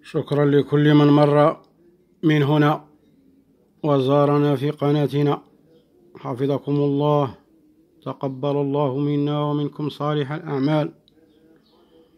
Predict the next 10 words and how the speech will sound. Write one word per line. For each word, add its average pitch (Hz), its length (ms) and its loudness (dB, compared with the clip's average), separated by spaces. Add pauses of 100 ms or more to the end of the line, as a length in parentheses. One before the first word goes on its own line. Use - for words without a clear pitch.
(720)
اللهم 147 460 0
ارفع 147 260 -4
عنا 147 640 -2
هذا 147 140 -4
البلاء، 156 520 -2 (840)
اللهم 135 540 -4
ارفع 139 280 -8
عنا 139 420 -8
هذا 135 320 -10
البلاء 143 400 -12